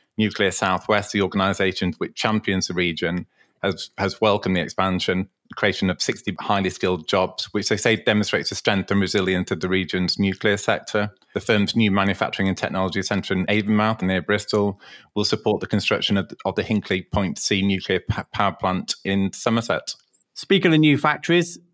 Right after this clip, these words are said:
Speaker 2: BioPure Technology, what do you know about this one?
Speaker 1: Work is underway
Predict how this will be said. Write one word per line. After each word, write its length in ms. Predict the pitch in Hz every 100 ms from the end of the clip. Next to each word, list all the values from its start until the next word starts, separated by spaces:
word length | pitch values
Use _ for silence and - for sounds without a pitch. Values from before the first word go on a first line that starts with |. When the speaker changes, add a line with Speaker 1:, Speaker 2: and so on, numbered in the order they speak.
| -
Speaker 2:
BioPure 640 | 143 160 160 151 156 139
Technology, 640 | 139 - 147 143 127 120 117
what 180 | 143
do 100 | -
you 20 | 139
know 100 | 135
about 180 | 131
this 180 | 139 131
one? 220 | 120 107 - _ _ _ -
Speaker 1:
Work 240 | 131 147 131
is 80 |
underway 420 | 135 127 117 120